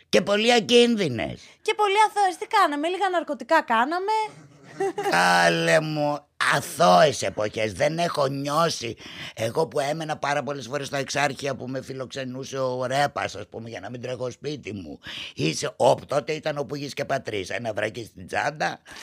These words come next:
Speaker 2: <laughs>
Speaker 1: και όπου με βγάλει,
Speaker 2: Ναι.
Speaker 1: ναι. Ε,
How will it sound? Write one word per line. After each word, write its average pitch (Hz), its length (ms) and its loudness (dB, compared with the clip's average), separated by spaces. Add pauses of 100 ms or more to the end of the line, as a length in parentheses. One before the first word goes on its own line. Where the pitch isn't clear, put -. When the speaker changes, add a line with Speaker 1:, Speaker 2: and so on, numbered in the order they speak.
(100)
Speaker 2:
<laughs> 381 400 4
Speaker 1:
και 190 100 4
όπου 170 260 4
με 190 140 4
βγάλει, 110 520 0
Speaker 2:
Ναι. - 80 -2
Speaker 1:
ναι. 107 140 -2 (480)
Ε, 131 260 2